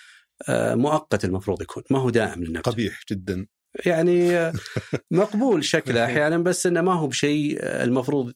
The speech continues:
Speaker 1: تبقى فيه النبتة على، على الفترة
Speaker 2: هو حق
Speaker 1: طويلة.
Speaker 2: نقل، يعني مو هو بحق
Speaker 1: وهذا حق، خلينا نقول، الشتل، هي مشتولة فيه على أساس تبقى في فترة مؤقتة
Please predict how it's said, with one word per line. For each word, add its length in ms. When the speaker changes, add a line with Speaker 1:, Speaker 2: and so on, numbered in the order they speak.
Speaker 1:
تبقى 300
فيه 100
النبتة 300
على، 280
على 120
الفترة 280
Speaker 2:
هو 40
حق 80
Speaker 1:
طويلة. 200
Speaker 2:
نقل، 220
يعني 160
مو 100
هو 80
بحق 140
Speaker 1:
وهذا 400
حق، 300
خلينا 280
نقول، 180
الشتل، 420
هي 140
مشتولة 380
فيه 360
على 220
أساس 280
تبقى 260
في 120
فترة 220
مؤقتة 480